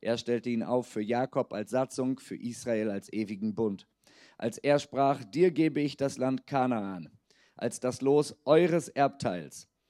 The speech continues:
als sie noch leicht zu zählen waren, nur wenige und Fremdlinge darin.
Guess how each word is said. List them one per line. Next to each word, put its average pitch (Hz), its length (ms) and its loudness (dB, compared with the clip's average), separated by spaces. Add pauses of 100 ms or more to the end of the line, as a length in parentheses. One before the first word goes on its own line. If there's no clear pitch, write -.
(140)
als 110 200 -8
sie 123 80 -4
noch 123 160 -2
leicht 131 340 0
zu 113 120 -6
zählen 139 440 2
waren, 92 380 -6
nur 95 160 -6
wenige 147 460 2
und 131 140 0
Fremdlinge 117 580 -2
darin. 92 360 -10